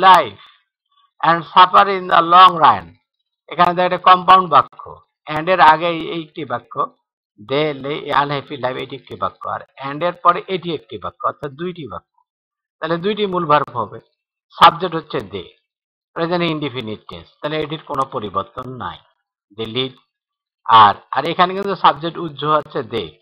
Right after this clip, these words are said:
তাহলে এটিরও কোনো পরিবর্তন নাই। দেখো, একই subject।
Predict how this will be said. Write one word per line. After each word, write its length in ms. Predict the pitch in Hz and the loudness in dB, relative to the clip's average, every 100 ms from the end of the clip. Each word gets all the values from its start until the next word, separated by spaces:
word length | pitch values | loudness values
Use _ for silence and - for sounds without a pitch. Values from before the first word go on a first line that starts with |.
| _ _ _ _ - | _ _ _ _ -12
তাহলে 160 | 175 196 | -4 -4
এটিরও 280 | 190 208 202 | -2 -2 -2
কোনো 120 | 185 185 | 0 0
পরিবর্তন 540 | 165 135 120 117 - 143 135 | 0 -6 -6 -8 -8 -10 -8
নাই। 140 | 90 78 _ _ _ _ _ _ _ | -10 -12 _ _ _ _ _ _ _
দেখো, 160 | 110 123 | _ -8
একই 160 | 143 160 143 | -6 -6 -8
subject। 340 | 107 113 123 | -8 -12 -18